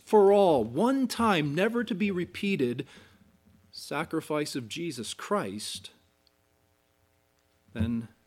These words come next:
if those things are true, if it's symbolizing those things, then the confession says that baptism is to be administered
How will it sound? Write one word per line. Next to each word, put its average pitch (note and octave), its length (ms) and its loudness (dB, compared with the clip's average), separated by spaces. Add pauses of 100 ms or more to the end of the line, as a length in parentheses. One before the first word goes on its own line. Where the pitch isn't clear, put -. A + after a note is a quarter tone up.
(180)
if A#2+ 100 -16
those E3 280 0
things D3 280 -2
are A2+ 80 0
true, A#2 520 4
if A#2 160 -4
it's - 160 -2
symbolizing D3 760 4
those A2 240 -2
things, B2+ 460 -2
then A2+ 240 -2 (680)
the C3 60 -10
confession C3 600 -4
says A#2+ 340 -2
that B2 180 -6
baptism C3+ 600 -4
is D3 200 -6
to - 140 -4
be D#3 200 0
administered A2 840 -2